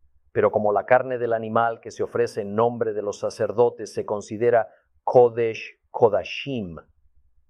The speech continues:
el alimento más sagrado, entonces solo a los sacerdotes se les permite comerla y solo pueden participar de ella dentro del patio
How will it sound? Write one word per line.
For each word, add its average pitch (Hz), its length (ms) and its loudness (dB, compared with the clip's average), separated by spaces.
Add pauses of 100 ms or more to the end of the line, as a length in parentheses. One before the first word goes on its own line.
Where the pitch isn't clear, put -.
(160)
el 104 160 2
alimento 110 500 -2
más 104 460 -2
sagrado, 113 560 -4 (640)
entonces 113 560 0
solo 117 640 4 (480)
a - 100 0
los 107 180 0
sacerdotes 110 720 -2
se 101 120 -6
les 92 160 -8
permite 107 420 -6
comerla 95 560 -6 (480)
y 113 140 -8
solo 131 480 4
pueden 117 280 -6
participar 101 680 0
de 98 200 -4
ella 113 360 -2 (180)
dentro 113 920 -2 (100)
del 92 260 -4
patio - 540 4